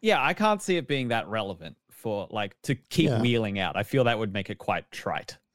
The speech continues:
Speaker 2: Yeah. Um,
Speaker 1: But if you were in first person going through the same environments as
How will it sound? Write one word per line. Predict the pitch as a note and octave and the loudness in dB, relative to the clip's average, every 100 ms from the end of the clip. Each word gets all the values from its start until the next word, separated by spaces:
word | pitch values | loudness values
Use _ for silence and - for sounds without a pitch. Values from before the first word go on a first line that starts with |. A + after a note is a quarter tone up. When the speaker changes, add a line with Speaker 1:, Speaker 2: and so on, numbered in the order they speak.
| _ _ | _ _
Speaker 2:
Yeah. | B3 B3 D3 A2+ - - - _ | -2 2 2 2 -2 -4 -8 _
Um, | C3+ C3 C3 B2 B2 A#2 A#2 - _ _ _ _ _ - | 0 2 2 0 -2 -6 -8 -14 _ _ _ _ _ 0
Speaker 1:
But | D#3+ F3+ | 2 4
if | E3 - | 2 4
you | E3+ | 6
were | E3 D#3+ | 8 8
in | D#3+ | 6
first | F3+ F#3 F#3 | 6 4 4
person | E3+ D#3 D3+ C#3+ C3 | 4 4 4 0 0
going | C3 B2 | 0 0
through | C3+ | -2
the | A#2 | -2
same | - C3+ C3 | -2 0 0
environments | C3+ A#2 A#2 A#2+ A2+ G#2 G2 - - | 0 0 0 2 0 -2 -4 -6 0
as | A#2 A2+ - | 2 2 -2